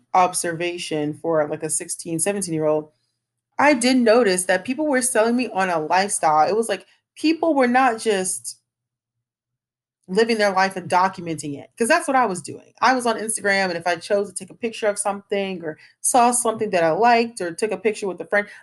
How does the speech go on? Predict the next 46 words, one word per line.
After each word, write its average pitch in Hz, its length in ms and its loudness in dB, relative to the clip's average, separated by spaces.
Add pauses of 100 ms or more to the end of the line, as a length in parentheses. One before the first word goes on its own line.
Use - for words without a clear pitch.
I 190 120 4
would 185 180 -2
post 294 460 0
it - 160 -12 (760)
if 196 100 -4
I 190 80 4
liked 233 320 2
it. - 160 -12 (840)
I 214 100 6
didn't 285 160 2
really 294 160 -2
care 302 240 4
about 277 200 2
Instagram 226 360 -2
aesthetics 196 560 -2
or 170 60 -10
whatever 175 280 -4
else. 254 280 -2
I, 233 100 -2
if 214 140 -8
I 202 60 4
liked 277 280 -2
it, 233 60 -2
I 220 80 -2
posted 233 380 -6
it. - 140 -20 (1300)
The 190 60 -10
problem 277 500 0
was 185 140 -4
that 170 200 -2
people 233 360 -6
who 214 100 -12
were 170 180 -6
really 170 240 -10
popular 240 440 0
were 170 120 -10
not 170 220 -8
doing 262 260 -2
this. 262 280 -2 (340)
They 220 160 4
were 208 340 2 (280)
marketing 240 880 0
and 190 200 -2
branding 214 560 0
their 160 220 -2
lifestyle 175 1120 0